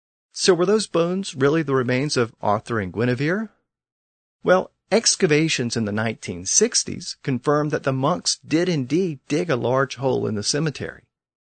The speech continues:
and it's generally agreed that they pulled some bones out of that hole. But beyond that, most historians are skeptical, and it's generally agreed today that it was all a big hoax. The biggest clue is the inscription on that lead cross.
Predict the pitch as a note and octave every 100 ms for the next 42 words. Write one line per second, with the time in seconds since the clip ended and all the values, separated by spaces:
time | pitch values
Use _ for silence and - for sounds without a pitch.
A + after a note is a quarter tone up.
0 | _ _ E3+ F3 - C#3+ - E3+ G#3+ D3+
1 | G#2+ C#3 E3+ A2 A#2+ A#2+ - A#2+ A#2 -
2 | G#2+ G2+ A#2+ C#3 A2 G#2+ - G#2+ G#2+ G2+
3 | F2+ - D#3 - - _ _ _ _ _
4 | _ _ _ _ - E3+ F3+ F3 F#3 G3
5 | E3 C3 C3 - B2+ B2 C#3 - C3 -
6 | A2+ A2 G#2+ G#2 - - - - - -
7 | _ _ _ - - A#3 G#3+ - D3+ D3
8 | C#3+ A#2+ G#2 G#2+ G#2 G#2+ G2+ F2+ F#2 F2+
9 | G2 - G2 G2 F#2 E2+ E2+ E2 - -
10 | F#2 - - - _ _ _ _ _ _
11 | _ _ _ - D3 C#3 G#3 B3 - -
12 | - A#2 F#2+ - A#2+ - B2 A2 - -
13 | E3 - - G2+ G2+ G2+ - F#2+ E2+ -
14 | - A#2+ F2+ - -